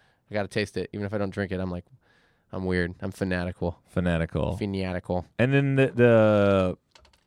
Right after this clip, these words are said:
Speaker 2: the fanaticism, is that a word?
Speaker 1: Feels like a word, Chris.
Speaker 2: Feels like a word,
Speaker 1: <laughs>
Speaker 2: yeah. I mean, that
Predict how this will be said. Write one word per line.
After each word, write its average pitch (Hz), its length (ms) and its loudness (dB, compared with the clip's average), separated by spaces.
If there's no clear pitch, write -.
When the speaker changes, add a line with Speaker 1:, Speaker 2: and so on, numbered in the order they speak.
Speaker 2:
the 95 200 -2
fanaticism, 113 1000 2
is 101 100 -4
that 123 120 4
a 110 60 0
word? 92 400 2
Speaker 1:
Feels 107 280 2
like 90 120 -4
a 90 60 -2
word, 87 220 -4
Chris. 87 200 -6
Speaker 2:
Feels 151 240 10
like 113 140 4
a 101 100 2
word, 101 440 8
Speaker 1:
<laughs> - 20 0
Speaker 2:
yeah. 110 540 8
I 127 100 2
mean, 151 280 2
that 160 320 8